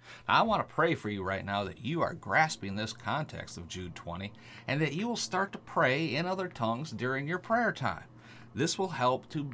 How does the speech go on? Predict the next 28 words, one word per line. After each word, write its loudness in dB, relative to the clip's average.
build 4
yourself 2
up 2
spiritually -4
into -6
a -8
powerful 4
man 0
or -6
woman 0
of -4
God, 2
one 10
that -2
the 0
devil 2
will -2
tremble 6
at -2
your -2
presence, -6
one 4
that 2
God 6
the -2
Father -2
can -4
bless 2